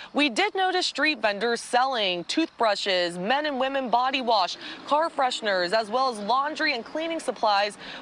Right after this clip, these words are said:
which are some of the same items no longer available at C V S.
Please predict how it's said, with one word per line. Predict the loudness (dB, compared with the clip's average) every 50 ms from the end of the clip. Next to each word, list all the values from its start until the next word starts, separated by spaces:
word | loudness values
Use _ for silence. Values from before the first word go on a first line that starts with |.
| -2
which | -2 0 0 2
are | 0 0 0
some | -2 -2 -2 -2 0
of | -2 -2 -2
the | -2 -4
same | -2 -2 -2 -2 0 0 2
items | 2 2 2 2 0 -2 -2 -4 -4
no | -2 0 0 0 0
longer | 0 0 0 0 0 0 0 0
available | 0 0 0 0 0 0 0 0 0 0 0 2
at | 0 0 0 -2 -4
C | -8 -6 -4 -4 -2
V | -2 0 0 0
S. | 0 0 -2 -6